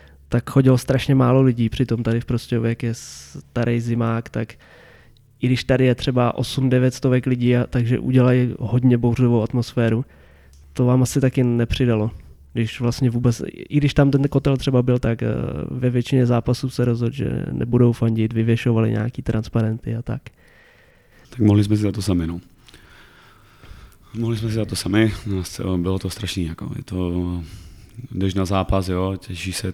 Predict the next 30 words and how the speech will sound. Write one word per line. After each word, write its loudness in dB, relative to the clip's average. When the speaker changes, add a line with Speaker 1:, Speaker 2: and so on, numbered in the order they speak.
Speaker 2:
jo, -2
a -4
teďka -8
přijdeš -6
před -8
ty, 0
před -10
ty -4
poloprázdný -4
a -6
ty -8
tom -4
víš, -4
že -8
si -8
vzpomeneš -2
na -8
ty -8
zápasy -8
s -14
Přerovem -2
a -8
se -10
Vsetinem -6
a -12
jak -8
to -6
je -2
normálně, 0
jak, -10